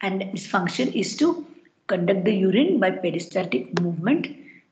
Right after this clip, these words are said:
It is a tube and that is why its wall has got following layers. First, it is a mucous membrane, then it is lamina propria, muscularis, this is mu-, mucous membrane, lamina propria,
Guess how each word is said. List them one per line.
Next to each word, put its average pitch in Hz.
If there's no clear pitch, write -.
It 202
is 240
a 269
tube 285
and 190
that 175
is 214
why 240
its -
wall 202
has 202
got 226
following 190
layers. -
First, 277
it 226
is 226
a 240
mucous 226
membrane, 240
then 233
it 254
is 240
lamina 202
propria, 202
muscularis, 254
this 196
is 226
mu-, 196
mucous 190
membrane, 233
lamina 185
propria, 226